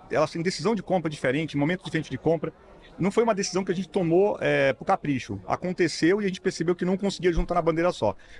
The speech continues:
Vou dar um exemplo. A, a bandeira nasce com Santo Remédio, é uma empresa que começa, tem mais de, de doze anos no varejo. No meio do caminho, a gente cria uma bandeira de low price, que é a Flex Farm. A gente trabalha com esse modelo de franquia, inclusive.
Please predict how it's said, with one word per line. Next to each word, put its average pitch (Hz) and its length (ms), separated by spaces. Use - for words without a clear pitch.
Vou 123 80
dar 143 100
um 160 80
exemplo. 127 420
A, 117 460
a - 20
bandeira 147 320
nasce 165 380
com 160 120
Santo 131 280
Remédio, 127 480
é 117 80
uma 123 100
empresa 117 320
que 117 140
começa, 120 400
tem 120 180
mais 127 260
de, 107 200
de 104 100
doze 120 240
anos 123 140
no 123 80
varejo. 131 400
No 135 140
meio 170 240
do 185 80
caminho, 156 460
a 120 40
gente 143 220
cria 180 240
uma 196 120
bandeira 143 340
de 127 100
low 147 160
price, 139 400
que 139 80
é 131 40
a 117 40
Flex 123 240
Farm. 143 320
A 131 80
gente 123 160
trabalha 127 340
com - 80
esse 127 160
modelo 123 240
de 117 120
franquia, 127 420
inclusive. 131 420